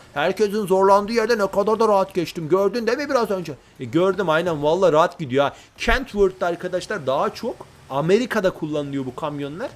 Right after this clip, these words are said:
Ülkemizde falan herhalde varsa da çok azdır muhtemelen ama daha çok Amerika'da kullanılan bir kamyon. Damperli bir kamyon.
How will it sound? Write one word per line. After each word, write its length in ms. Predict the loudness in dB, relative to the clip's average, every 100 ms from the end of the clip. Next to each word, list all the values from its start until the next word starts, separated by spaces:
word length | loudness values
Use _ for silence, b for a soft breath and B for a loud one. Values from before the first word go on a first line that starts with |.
| B -10
Ülkemizde 500 | -10 -6 -6 -4 -6
falan 240 | -4 -6
herhalde 380 | -4 -4 -4 -6 B B B 2
varsa 340 | 2 2 0
da 80 | -2
çok 280 | 2 0 0
azdır 280 | -4 -6
muhtemelen 480 | -8 -10 -8 -8 -6
ama 240 | -6 -4 0
daha 180 | 0
çok 200 | 0 -2
Amerika'da 440 | 0 0 2 0 -4
kullanılan 440 | -6 -8 -6 -6
bir 80 | -8 -8
kamyon. 400 | -8 -4 -6 -6 B -8
Damperli 540 | -6 -4 -2 -2 -2 -6
bir 60 |
kamyon. 440 | -6 -6 -6 -10